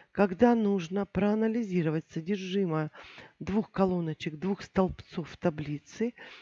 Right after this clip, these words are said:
и определить, какое понятие следует вписать в ту ячейку таблицы, в которой, а, информация отсутствует.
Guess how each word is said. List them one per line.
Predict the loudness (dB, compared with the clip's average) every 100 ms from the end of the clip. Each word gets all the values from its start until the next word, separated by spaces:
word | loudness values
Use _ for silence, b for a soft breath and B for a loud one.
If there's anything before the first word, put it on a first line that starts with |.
| B 2
и | 2
определить, | 2 0 2 4 2 -2
какое | -10 -2 0 0
понятие | 2 0 2 0 -2 -4
следует | 0 0 0 -4
вписать | -8 -12 -10 -4 -4 -6 -16 B B B
в | -8
ту | 0 0
ячейку | 0 -2 -4 -4 -4
таблицы, | -2 -2 0 -2 -4
в | -6
которой, | -6 -6 -4 0 0 -2 B B B -6
а, | -4 -2
информация | -2 0 -4 -2 -4 -4 -2 -2
отсутствует. | -4 -14 -16 -16 _ -12 -12 -12 -18